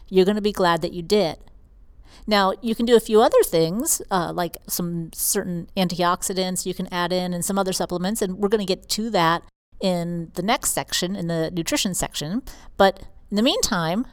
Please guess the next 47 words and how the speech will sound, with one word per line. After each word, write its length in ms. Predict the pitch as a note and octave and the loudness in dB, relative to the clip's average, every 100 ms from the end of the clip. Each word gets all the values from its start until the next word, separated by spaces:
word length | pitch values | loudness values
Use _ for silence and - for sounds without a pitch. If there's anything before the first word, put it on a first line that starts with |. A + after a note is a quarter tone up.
| - | -12
you 220 | G3+ G#3 | -2 -2
can 340 | G3 G#3+ F#3+ G3 | 0 0 0 0
either 540 | G3+ F#3 F3 E3+ E3+ - - - | 0 2 4 2 -2 -8 -20 -10
stop 360 | - G3 G3 | 0 4 4
the 80 | - | 4
cardio 440 | - B3 A3 A3+ A3 | 4 6 6 4 4
for 120 | G#3+ | 4
a 80 | G#3 | 4
while 320 | G3 G#3 C#4+ | 4 4 2
and 180 | F#3 - | 2 0
focus 260 | F3+ F3+ - | 0 0 0
only 320 | F#3 G3 G#3 | 0 0 0
on 280 | - F#3 F#3 | 0 0 0
your 100 | F3 | -2
weight 260 | D#3 E3 - | 0 0 0
training, 400 | G3 F#3+ A3+ F4 - - | 0 0 0 -4 -8 4
going 260 | F#3 F3+ | 6 6
for 280 | E3+ F3+ F3 | 0 0 2
maybe 280 | F3+ F3 E3+ F#3+ | 2 2 2 2
eight 220 | F3+ F3 | 0 0
to 80 | - | -4
ten 260 | G3+ F#3+ | 0 0
repetitions 1000 | F#3 F3+ - - G3 A3 G#3+ G#3+ G#3+ - - _ _ | 0 -2 -2 0 0 0 0 0 0 -2 -4 _ _
and 400 | F3+ E3+ E3 D#3+ - | -4 -2 -2 -6 -4
shooting 340 | - F#3 F#3 | 0 0 0
for 260 | - F3+ E3+ | 2 2 2
multiple 460 | E3+ E3+ - - | 2 0 -2 -4
sets, 720 | E3 - A3 G#3+ - - - - | -2 2 6 6 4 0 0 0
kinda 220 | - F3 | -2 0
getting 260 | F3+ F3 | 2 2
more 200 | F3 E3+ | 2 0
into 240 | F3 E3 E3+ | 0 -2 -2
the 80 | E3 | -2
high 240 | F#3 E3+ | 0 0
volume. 560 | F3 F3 G3 G#3 A#3 - - - - - - | 2 4 4 2 0 -4 -12 -20 -20 -20 -8
Um, 280 | F#3 E3+ D#3+ | -4 -2 -2
think 220 | - A3 | 2 4
of 120 | C4+ B3+ | 6 4
it 100 | B3 | 2
like 220 | G3 A3+ | 0 0
a 20 | |
sprint. 420 | - - E4 D#3 | -4 -2 -2 -2
You 100 | F3 | -2
know, 60 | F3 | -2
your 180 | F3+ F3+ | 0 0
heavy 340 | - G#3 A3 | 0 0 0
weight 480 | G#3 C4 C#4 A#3 - | 4 4 4 2 -2